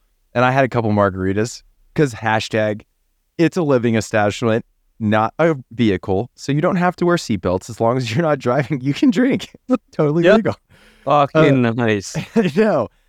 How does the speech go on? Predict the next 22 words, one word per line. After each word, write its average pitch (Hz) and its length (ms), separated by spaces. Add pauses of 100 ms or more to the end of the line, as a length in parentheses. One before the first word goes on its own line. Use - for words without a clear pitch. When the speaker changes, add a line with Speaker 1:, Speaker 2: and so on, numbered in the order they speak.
(260)
Speaker 1:
Um, 113 580
so 131 640
anyway, 117 300
I'm 139 100
back 120 220
there 117 120
having 110 240
margs, 95 460 (140)
um, 92 720 (180)
thinking 110 220
about 98 400
racing 113 540
in 104 120
my 104 180
R 104 140
V. 107 240
So 117 180
I 104 140
renewed 123 440
my 113 120
twenty 110 300
twenty-four 104 720